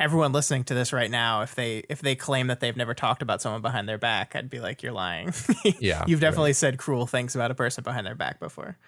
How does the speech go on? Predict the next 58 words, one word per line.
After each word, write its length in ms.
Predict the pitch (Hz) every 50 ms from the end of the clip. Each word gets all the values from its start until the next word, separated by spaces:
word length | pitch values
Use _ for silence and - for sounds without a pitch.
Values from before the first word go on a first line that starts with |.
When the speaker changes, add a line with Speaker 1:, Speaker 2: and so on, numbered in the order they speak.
| - - _ -
Speaker 2:
And, 160 | 120 113 -
and 140 | 131 131 127
it's 100 | 113 -
definitely 560 | - 131 113 107 - 104 95 90 90 85 85
more 320 | 80 82 85 87 87 85
of 80 | 82 78
a 40 | 80
middle 220 | 80 80 78 78 76
school 300 | - - - 78 76 73
thing 240 | - 85 78 78 80
to 100 | - 78
do, 240 | 76 85 78 73 73
just 180 | 76 78 - -
'cause 80 | - -
Speaker 1:
Sure, 80 | -
Speaker 2:
that's 140 | - - -
kind 140 | - 85 78
Speaker 1:
sure. 100 | 78 78
Speaker 2:
of 40 | 80
where 120 | 78 80
you 200 | 80 78 78 78
are 140 | 80 80 80
in 80 | 80 78
your 80 | 80
social 360 | 78 - - 78 78 - 80 78
development. 580 | 78 76 - 80 80 82 82 82 80 76 - - - - - - - - _ _ -
I, 120 | 98 98 -
I 40 | 107
mean, 120 | 104 101 101
I, 100 | 104 101
I 100 | - 107
love 160 | 120 139 131 110
the 80 | 98
details 480 | 85 95 95 - - 90 87 85 82 82
of, 120 | 80 78 78
of 180 | 82 85 80
this 140 | - 85 -
exchange 520 | - - - - - 98 87 87 85 82
between 340 | - - - - 90 87 87
them. 120 | 90 85 87
I 60 | 82
love 160 | 80 90 87
how 160 | 95 92 87 85
it's 160 | 78 - -
written. 460 | 76 80 87 - - 110 110 107 110 - -
I, 80 | 87 82
I, 220 | 80 82 82 82 82 82 - _ _ _ - - - _ _ _ _ _ _ -
I 40 | -
just 160 | 101 101 -
find 180 | - 110 110 110
it 80 | 104 -
to 60 | -
be 160 | 92 98 95
this 280 | 87 80 92 90 - -
wonderfully 640 | 92 90 95 92 92 87 - - 95 95 90 87 - -
organic 800 | - 82 82 80 82 85 82 82 85 85 76 - - - - - _
and, 220 | 87 82 80 80 78
like, 380 | 78 76 76 - - - -